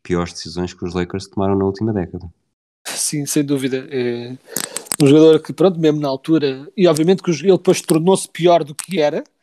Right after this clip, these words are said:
Speaker 2: né? Ele também teve uma, um declínio da capacidade, mas acima de tudo, mas pronto, mesmo na altura este era um contrato ridículo. Hum,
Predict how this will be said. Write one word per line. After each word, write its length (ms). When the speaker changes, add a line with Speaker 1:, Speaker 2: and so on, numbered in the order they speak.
Speaker 2:
né? 140
Ele 140
também 240
teve 200
uma, 480
um 220
declínio 760
da 120
capacidade, 760
mas 420
acima 400
de 80
tudo, 160
mas 140
pronto, 360
mesmo 340
na 60
altura 400
este 180
era 100
um 40
contrato 340
ridículo. 560
Hum, 920